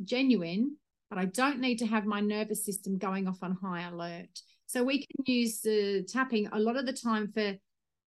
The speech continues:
when we're feeling stressed or anxious is because we actually feel unsafe with what's going on.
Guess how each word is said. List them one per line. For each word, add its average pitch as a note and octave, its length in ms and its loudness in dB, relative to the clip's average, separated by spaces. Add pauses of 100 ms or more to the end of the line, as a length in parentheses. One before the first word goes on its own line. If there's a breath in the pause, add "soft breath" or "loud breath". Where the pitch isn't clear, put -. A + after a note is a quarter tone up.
(120)
when A#3+ 240 6
we're A#3 100 8
feeling G3+ 280 -2
stressed G#3+ 340 0
or F#3 100 -2
anxious G3 400 -4
is B3 140 -4
because D4 340 -2
we C4+ 100 0
actually G#3 300 -4
feel G3+ 200 -2
unsafe F#3+ 520 -2
with F#3 140 -4
what's - 280 -6
going F#3 340 -8
on. E3 360 -6